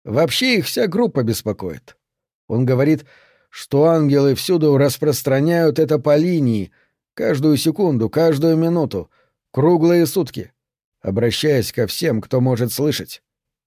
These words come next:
Он сказал, что они все больше,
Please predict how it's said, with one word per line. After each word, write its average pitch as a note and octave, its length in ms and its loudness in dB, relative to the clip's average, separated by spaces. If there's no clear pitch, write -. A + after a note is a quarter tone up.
Он A2 180 -2
сказал, C3+ 480 0
что - 320 -4
они C#3 240 0
все B2 240 -2
больше, C#3 640 0